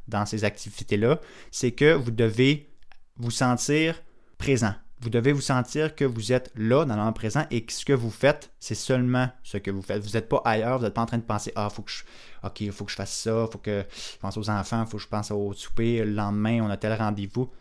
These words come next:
Non, je veux que vous mettez en place une habitude que ça, c'est vraiment pour vous et que vous pouvez vous consulter vous-même, passer un petit peu de temps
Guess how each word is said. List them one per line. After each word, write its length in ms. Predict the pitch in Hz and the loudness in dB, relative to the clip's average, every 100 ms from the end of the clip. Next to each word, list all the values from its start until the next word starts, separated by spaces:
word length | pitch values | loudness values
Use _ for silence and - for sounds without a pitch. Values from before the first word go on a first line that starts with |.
| - - | -12 0
Non, 260 | 113 107 - - | 0 0 -6 -8
je 180 | 107 | 2
veux 60 | 143 | 2
que 360 | 147 131 127 - - | 2 2 2 0 -12
vous 400 | 113 113 123 123 - - - | -8 -2 0 -2 -8 -16 -2
mettez 220 | 117 - | 0 2
en 140 | 165 | 2
place 260 | - 147 - | 4 2 2
une 100 | 113 | 2
habitude 480 | 101 101 143 147 - | 2 0 2 2 2
que 260 | 120 123 135 - - - - | 4 4 2 -6 -20 -18 -12
ça, 120 | - | -8
c'est 140 | - | -2
vraiment 300 | 107 107 123 | 0 2 2
pour 240 | 127 117 104 | 0 -2 -2
vous 280 | 104 175 - - - - | 0 -2 -2 -12 -14 -10
et 80 | 113 | -4
que 100 | 104 | -4
vous 120 | 101 | -6
pouvez 400 | - 107 131 147 | -8 2 4 4
vous 140 | 107 | -4
consulter 760 | - 135 - 127 110 139 123 - - | 0 2 6 4 4 2 2 -2 -12
vous-même, 340 | - 104 101 98 | -2 0 0 -4
passer 300 | - 104 123 | 0 10 10
un 60 | 123 | 10
petit 140 | - | 4
peu 120 | 120 | -2
de 60 | - | 0
temps 220 | - 123 | 2 0